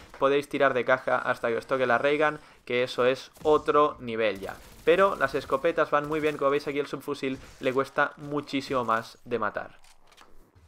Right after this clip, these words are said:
Otra cosa que tenéis que saber es que no os tenéis que preocupar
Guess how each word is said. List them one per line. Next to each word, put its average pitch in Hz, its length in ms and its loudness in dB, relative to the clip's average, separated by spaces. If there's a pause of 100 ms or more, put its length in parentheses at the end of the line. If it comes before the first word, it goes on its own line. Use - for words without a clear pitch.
Otra 185 340 0
cosa 196 340 -4
que 156 80 -4
tenéis 151 240 -6
que 165 80 -2
saber 175 400 -2
es 165 180 -6
que 147 160 -6
no 180 320 -6
os 147 180 -10
tenéis 180 280 -6
que 156 100 -4
preocupar 147 540 -2